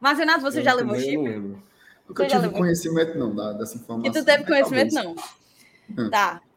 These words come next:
Speaker 1: A gente vai compartilhar já, já toda a nossa expertise no assunto, tratando do, do chifre global, que é a grande fofoca do momento, tá? Vamos só seguir agora, vamos só seguir agora,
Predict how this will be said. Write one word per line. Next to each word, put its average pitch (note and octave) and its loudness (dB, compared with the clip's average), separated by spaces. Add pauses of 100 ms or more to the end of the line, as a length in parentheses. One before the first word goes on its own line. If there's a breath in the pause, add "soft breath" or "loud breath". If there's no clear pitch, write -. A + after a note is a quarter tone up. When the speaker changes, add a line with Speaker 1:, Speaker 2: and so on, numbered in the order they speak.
(160)
Speaker 1:
A G3+ -2
gente A#3 -6
vai A#3+ 2
compartilhar B3 -2
já, A#3 2
já A3 0
toda A#3 -6
a A#3+ -6
nossa A3+ -6
expertise A#3 -6
no A#3+ -6
assunto, G#3 -8 (180)
tratando A3 -6
do, G#3 -4
do G#3 -6
chifre A3 -8
global, F#3+ 0
que G#3 -8
é F#3+ 2
a F3+ 2
grande G3+ -8
fofoca G#3 -6
do G3 -12
momento, G#3+ -10
tá? F3 -6 (1000 loud breath)
Vamos A#3+ 0
só C#4+ 4
seguir C#4 -2
agora, A3+ 6
vamos F#3+ -10
só G#3 -4
seguir G#3 -8
agora, G3 0